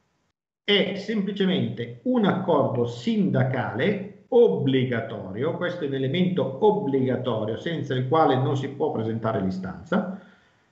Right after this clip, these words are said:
siglato da associazioni datoriali dei lavoratori comparativa-, e dei lavoratori comparativamente più rappresentative.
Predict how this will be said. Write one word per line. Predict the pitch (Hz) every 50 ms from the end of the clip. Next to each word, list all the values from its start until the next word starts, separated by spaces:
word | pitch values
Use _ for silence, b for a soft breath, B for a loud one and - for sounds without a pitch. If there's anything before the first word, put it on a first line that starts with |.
| B _ _
siglato | _ - - - 233 226 208 233 226 214 - 170 165 - 131 123
da | 127 - 180 185 -
associazioni | - - - - 190 185 196 175 - - 254 247 202 147 131 131
datoriali | 175 185 196 185 - 170 160 147 160 175 175 147 120 107 107 123 147 196 233 - - - - - - _ _ _ _ _ _ _ _ _ _
dei | - 208 220 202 170 147
lavoratori | 147 147 156 208 247 269 269 - - 139 131 127 131 143 160 170 -
comparativa-, | - 170 160 156 - - - - 165 160 160 156 139 -
e | 196 185 180
dei | 180 180 180
lavoratori | 151 143 160 226 240 - 214 131 131 180
comparativamente | 185 185 185 202 220 220 226 233 254 262 226 143 123 117 - - -
più | - - 160 151 147
rappresentative. | 143 135 127 - - 139 131 120 127 127 123 127 123 - - 120 120 117 117 120 117 - - - -